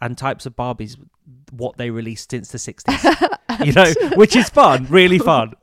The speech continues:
Speaker 2: <laughs> And Ryan Gosling having the time of his life.
Speaker 1: Yeah, and Ryan
Speaker 2: It's worth
Speaker 1: Gosling,
Speaker 2: it. It's
Speaker 1: like,
Speaker 2: worth watching.
Speaker 1: Ryan Gosling doing a sort of, like, Sylvester Stallone tribute, which
Speaker 2: It's
Speaker 1: is
Speaker 2: fun.
Speaker 1: wonderful.
Speaker 2: It is
Speaker 1: Yeah.
Speaker 2: great.
Speaker 1: So, I mean,
Speaker 2: Yeah.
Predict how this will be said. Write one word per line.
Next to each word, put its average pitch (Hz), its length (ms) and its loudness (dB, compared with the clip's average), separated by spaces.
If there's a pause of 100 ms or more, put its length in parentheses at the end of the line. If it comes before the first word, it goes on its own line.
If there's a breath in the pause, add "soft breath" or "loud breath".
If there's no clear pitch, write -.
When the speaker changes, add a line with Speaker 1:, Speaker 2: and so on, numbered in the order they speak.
Speaker 2:
<laughs> - 400 -20
And 220 180 -8
Ryan 202 280 0
Gosling 180 400 -4
having 165 260 -8
the 156 80 -8
time 151 200 -10
of 151 100 -12
his 160 100 -18
life. - 240 -16
Speaker 1:
Yeah, 185 220 6
and 185 100 4
Ryan 190 160 2
Speaker 2:
It's - 80 0
worth 175 80 2
Speaker 1:
Gosling, 156 240 2
Speaker 2:
it. 139 160 -12
It's 165 100 0
Speaker 1:
like, 143 120 4
Speaker 2:
worth 180 200 -2
watching. - 360 -10
Speaker 1:
Ryan 175 240 4
Gosling 151 300 -2
doing 131 300 -6
a 131 60 -8
sort - 200 -10
of, 120 120 -10
like, 117 240 -10 (300)
Sylvester 120 420 -14
Stallone 110 420 -10
tribute, - 460 -16
which - 180 -12
Speaker 2:
It's 135 120 -10
Speaker 1:
is - 20 -18
Speaker 2:
fun. 139 320 -14
Speaker 1:
wonderful. 117 460 -4
Speaker 2:
It - 60 -14
is - 100 -20
Speaker 1:
Yeah. 107 160 -12
Speaker 2:
great. - 120 -18 (760 soft breath)
Speaker 1:
So, 110 400 -10 (120)
I 127 80 -16
mean, 113 220 -12
Speaker 2:
Yeah. 170 160 -16